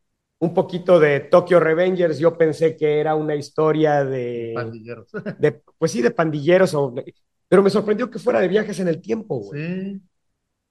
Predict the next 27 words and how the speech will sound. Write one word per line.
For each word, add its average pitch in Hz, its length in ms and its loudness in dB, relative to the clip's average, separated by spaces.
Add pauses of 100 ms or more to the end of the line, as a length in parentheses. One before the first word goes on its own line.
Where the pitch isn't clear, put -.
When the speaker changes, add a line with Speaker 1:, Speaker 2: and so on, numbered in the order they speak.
(280)
Speaker 1:
Me 160 180 4
sorprendió 175 560 4
el, 180 180 6
el 185 220 2
con-, 180 300 2
de 190 80 4
hecho, 220 140 0
el 233 160 0
concepto 170 720 2
de 160 100 6
la 147 80 2
historia. 185 420 0
Me, 143 100 -6
no 185 160 0
les 220 100 0
voy 208 120 2
a - 20 2
spoilear 180 380 0
nada 208 280 0
porque 139 200 -6
literalmente 151 480 -4
son 160 140 -4
las 147 120 -2
tres 165 200 -4
primeras 151 340 -4
páginas, 143 500 -10
pero 120 340 -6